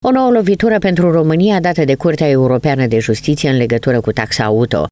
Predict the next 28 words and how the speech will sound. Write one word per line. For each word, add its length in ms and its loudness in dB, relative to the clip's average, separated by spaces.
Sistemul 560 0
de 160 0
rambursare 560 -2
a 40 -2
taxei 340 -4
auto 360 0
din 280 -2
două 240 2
mii 180 0
opt, 300 -2
prevăzut 600 -2
în 140 -2
Ordonanța 540 0
de 100 0
Urgență 380 -2
a 60 0
Guvernului 640 0
numărul 420 0
nouă 360 0
din 240 -2
două 200 0
mii 160 0
treisprezece, 760 -2
care 200 0
instituie 720 0
timbrul 480 0
de 120 -2
mediu, 540 0